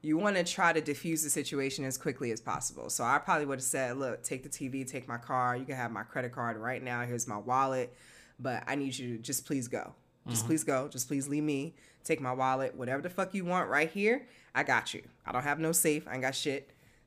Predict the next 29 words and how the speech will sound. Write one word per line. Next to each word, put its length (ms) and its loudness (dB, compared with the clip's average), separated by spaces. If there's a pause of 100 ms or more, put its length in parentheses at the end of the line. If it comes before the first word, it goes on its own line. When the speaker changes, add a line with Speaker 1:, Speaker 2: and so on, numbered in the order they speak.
(100)
Speaker 1:
Take 180 2
my 100 2
wallet, 540 4
my 120 -6
credit 300 2
cards, 400 2
my 120 -4
cash 420 2
on 140 0
hand." 400 -2
I 80 4
would've 180 0
gave 300 -2 (160)
all 200 4
that 260 4
shit. 440 2 (360)
And 120 -4
then 120 -2
hopefully 1120 6 (320)
my 320 6
man 680 10 (360)
would 160 6
hear 340 2
me 500 -2
trying 260 0
to 60 0
negotiate 760 4
or 140 2
whatever 720 6